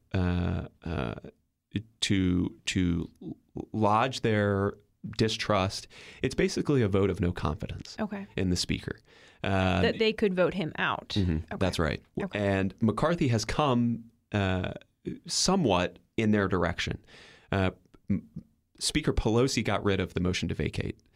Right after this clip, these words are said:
Speaker 2: Hmm.
Speaker 1: She would only allow a motion to vacate if it came to the floor from a member of the leadership team.
Speaker 2: Hmm.
Speaker 1: That's a big, that's a big concern for, I think, a, a number of Republicans, uh, most importantly, uh,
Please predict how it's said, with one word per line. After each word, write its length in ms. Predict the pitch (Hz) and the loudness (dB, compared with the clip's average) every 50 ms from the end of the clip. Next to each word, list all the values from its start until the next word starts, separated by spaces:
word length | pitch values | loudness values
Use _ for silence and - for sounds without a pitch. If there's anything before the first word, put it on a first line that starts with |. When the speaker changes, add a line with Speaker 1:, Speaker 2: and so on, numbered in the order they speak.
| - - | -10 -6
Speaker 2:
Hmm. 100 | 214 185 165 | -6 -4 -2
Speaker 1:
She 520 | - - - 113 117 117 117 117 117 117 - | 0 2 2 2 4 4 4 2 2 2 0
would 160 | 110 104 101 104 | 0 0 2 4
only 240 | 101 104 117 120 | 4 4 4 2
allow 540 | 113 104 101 98 98 95 95 92 92 92 90 | 2 2 2 4 4 4 4 4 4 2 2
a 100 | - 95 | 2 2
motion 260 | 92 92 95 - - | 2 2 2 0 0
to 80 | 104 92 | 0 0
vacate 460 | 90 98 95 - - 92 92 90 - - | 0 0 0 0 0 0 0 -2 -2 -4
if 140 | 95 - | -4 -4
it 120 | - - - | -4 -4 -4
came 520 | - - 110 104 104 101 98 98 95 - - - - - - - - | -4 -2 0 0 2 2 0 0 -2 -4 -8 -14 -20 -20 -16 -8 -2
to 100 | - 123 | 0 0
the 80 | 123 117 | 0 0
floor 400 | - - 104 101 95 98 92 92 | 0 0 2 2 2 2 0 -2
from 380 | - - - 107 98 98 - - | -2 -2 0 0 2 0 0 0
a 120 | 95 90 | 0 2
member 420 | 90 90 95 98 110 110 110 107 | 4 4 4 4 2 2 2 0
of 120 | 98 92 90 | 0 0 0
the 80 | 92 | 0
leadership 460 | 90 95 92 92 90 - - - - - | 0 0 2 0 0 0 -2 -4 -6 -6
team. 300 | - - - - - 110 _ _ _ - | -8 -8 -8 -8 -10 -14 _ _ _ -12
Speaker 2:
Hmm. 80 | - 156 - - _ _ _ _ _ _ _ | -12 -12 -12 -14 _ _ _ _ _ _ _
Speaker 1:
That's 140 | - - - | -12 -8 -6
a 20 | |
big, 340 | 104 - 101 95 87 - - - _ _ _ _ _ - | -2 0 0 0 -2 -6 -12 -20 _ _ _ _ _ -2
that's 160 | 170 175 - | -2 0 0
a 20 | |
big 220 | 95 101 104 101 - | 2 0 0 0 0
concern 440 | - 90 87 - 98 92 90 90 | -2 -2 0 0 0 0 0 -2
for, 360 | 90 - 95 95 90 87 87 - - - | -2 0 0 0 0 0 -4 -4 -4 -2
I 120 | 98 95 | -2 0
think, 320 | - 95 90 90 - - - | 0 0 -2 -2 -4 -6 -2
a, 140 | - 92 92 107 - - | -2 -2 -2 -2 0 0
a 80 | 104 | 2
number 280 | 104 113 156 165 110 92 87 | 2 2 2 2 2 0 0
of 80 | 82 | 2
Republicans, 680 | 85 85 - 90 85 85 82 - 95 98 110 113 110 - - | 0 -2 0 -2 -2 -2 -2 -2 -2 -2 -2 -2 -4 -4 -2
uh, 320 | 92 92 92 87 87 - - | 0 0 0 0 0 0 0
most 220 | 98 98 95 - | 0 0 0 0
importantly, 720 | 95 90 - 107 104 95 87 90 90 90 92 87 87 85 - - - - _ _ _ _ _ - | -2 0 0 2 2 2 2 0 0 0 0 0 -2 -4 -6 -14 -20 -20 _ _ _ _ _ -4
uh, 640 | - 95 90 90 90 85 85 85 85 85 85 85 - | -2 0 2 2 2 2 2 2 0 0 -2 -4 -6